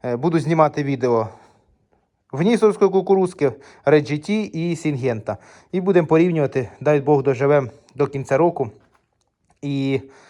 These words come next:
зберемо врожай, і тоді вже вирішимо питання, чи вартує уваги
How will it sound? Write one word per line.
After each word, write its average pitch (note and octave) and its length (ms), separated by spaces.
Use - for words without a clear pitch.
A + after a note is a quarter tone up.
зберемо D3 480
врожай, D3 440
і F#3 80
тоді E3 260
вже C#3+ 180
вирішимо C#3+ 480
питання, B2+ 580
чи - 160
вартує F3+ 460
уваги D#3+ 500